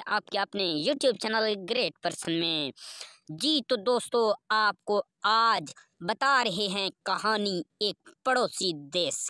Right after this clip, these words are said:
के बारे में। जी हाँ दोस्तों, ये पड़ोसी देश है पाकिस्तान। ये अपनी बाहर के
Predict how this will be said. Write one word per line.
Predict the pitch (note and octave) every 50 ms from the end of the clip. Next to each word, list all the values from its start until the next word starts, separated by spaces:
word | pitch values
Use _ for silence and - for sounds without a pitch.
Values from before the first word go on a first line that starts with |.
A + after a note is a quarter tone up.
| -
के | - C#3+
बारे | C#3 C#3+ D3 D3 D3 C#3+ C3+
में। | C#3 C#3+ C#3 C3+ C3 C3 B2 C3
जी | C#3+ - C#4+
हाँ | C4 B3+ C4+ C4+ A#3+
दोस्तों, | G#3 F#3+ A3+ A#3+ A3+ - - - G#3 F#3+ E3 C#3+ - - - - - - E3
ये | E3+ F#3+ B3 C4 B3+ A3+ - _ -
पड़ोसी | A#3+ B3 B3 A#3+ A3 - - A3+ G3+ D#3+ D#3 D#3
देश | G3+ A3 G3+ G3 - - F#3+
है | F#3+ F3+ - _ -
पाकिस्तान। | - G3+ F#3 D3 - - E3+ D3 - - - D#3+ D#3+ D#3 D3 C3+ B2 A2+ _ - D#3
ये | D3+ E3+ F#3 C4 D#4 D#4+ D#4+ - - _ _ -
अपनी | A#3+ B3+ - - - C4 C4+ C4 C4+ C4 B3 G#3+ D#3+ A#2+ - _ _ _ _ -
बाहर | D3+ D#3 G#3 A3+ A3 G3 G#3+ G#3+ G3+
के | - - G#3+ G3